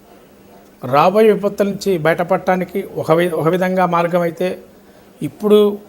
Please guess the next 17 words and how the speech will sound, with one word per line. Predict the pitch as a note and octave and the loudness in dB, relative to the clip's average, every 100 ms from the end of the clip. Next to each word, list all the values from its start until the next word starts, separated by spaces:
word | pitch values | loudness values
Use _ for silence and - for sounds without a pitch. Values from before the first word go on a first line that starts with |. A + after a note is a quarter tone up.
| - - - - | -20 -20 -12 -4
అనుభవిస్తున్న | D#3+ A3+ A3 - A3 | 2 4 2 -2 -2
జన్మ | F#3+ E3 F#3 | 0 0 2
ఏదైతే | F#3 F3+ F#3+ F#3+ | 0 0 0 -2
ఉందో | F3 E3+ D#3+ E3 | -2 -2 -2 -2
అది | E3+ | -6
పూర్వజన్మ | D#3+ F#3 G#3 G3+ G3 G3+ D#3+ - - - - - | -4 -2 0 0 0 0 -2 -6 -20 -20 -20 -6
కృతం | E3+ D#3+ G3+ F3 | -2 2 2 0
సంచిత | D#3+ E3 G3+ | -6 -4 0
పాపంగా | G#3 G#3 F#3 F#3+ F#3 | 2 2 2 0 -2
ఉంటుంది. | F3 E3+ F3 E3 E3+ - - - - - - C3 | -2 -4 -8 -8 -12 -16 -20 -20 -20 -20 -16 -2
దాన్ని | C3 E3 G#3+ G#3 | 4 4 4 0
నివారించడానికి, | F3 E3+ G3+ A3 G#3 G3+ G#3 G#3 F#3 | 2 4 4 2 0 2 2 2 0
వచ్చే | D#3 F3+ | 0 -2
జన్మలో | G3 G3 F#3+ | -4 -2 -4
ఉత్తమ | E3 - G#3 | -4 0 2
గతులు | G#3 F#3+ F#3 | 2 0 -2
పొందటానికి, | - E3 F#3 F#3 F3+ F3+ E3 D#3 | -2 -2 0 0 -2 -6 -10 -10